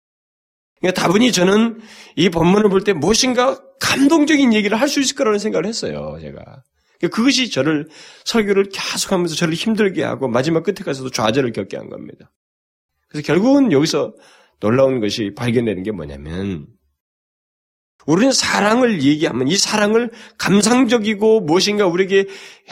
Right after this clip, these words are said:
마음을 타치하는 어떤 감동적인 얘기거리가 있을 것이라는 생각을 먼저 한다는 것입니다. 저 또한 그랬다는 것이죠. 근데 사도 요한은 그런 식으로 여기서 논지를 전개하고 있지 않더라는 것입니다. 그게 뭐냐?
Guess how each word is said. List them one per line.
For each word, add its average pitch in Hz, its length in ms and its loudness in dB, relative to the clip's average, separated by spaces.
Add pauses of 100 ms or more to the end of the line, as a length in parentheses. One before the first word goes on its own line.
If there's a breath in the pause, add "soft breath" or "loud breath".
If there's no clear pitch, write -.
(220 loud breath)
마음을 208 500 0
타치하는 226 440 -2
어떤 220 180 -2
감동적인 262 800 2
얘기거리가 220 540 0
있을 175 260 0
것이라는 147 420 -2
생각을 127 460 -4 (200 loud breath)
먼저 151 440 -10
한다는 160 400 -6
것입니다. 80 320 -12
저 147 100 -6
또한 180 200 -4
그랬다는 - 520 -14
것이죠. - 380 -20 (960)
근데 202 180 -8
사도 208 320 0
요한은 175 500 2 (260 loud breath)
그런 240 280 4
식으로 277 340 2
여기서 131 220 -2
논지를 143 600 -2
전개하고 247 460 -2
있지 - 160 -8
않더라는 233 500 -4
것입니다. 71 480 -16 (840)
그게 - 260 -6
뭐냐? 156 560 -12